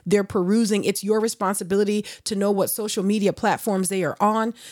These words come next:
Because let me tell you something, and you talk about the dark web, and people are more concerned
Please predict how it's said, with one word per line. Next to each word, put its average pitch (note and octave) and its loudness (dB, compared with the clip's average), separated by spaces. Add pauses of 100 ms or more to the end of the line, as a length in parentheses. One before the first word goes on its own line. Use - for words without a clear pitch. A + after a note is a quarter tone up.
Because A#3 0
let B3 0
me C#4 2
tell A3+ -4
you A#3 -2
something, F#3+ -2
and G3+ 4
you C4 4
talk - -2
about F#3+ 0
the F#3 0
dark F#3+ 0
web, F#3+ 2
and E3+ -2
people A3 0
are F3+ 0 (300)
more A3 4
concerned G#3 -2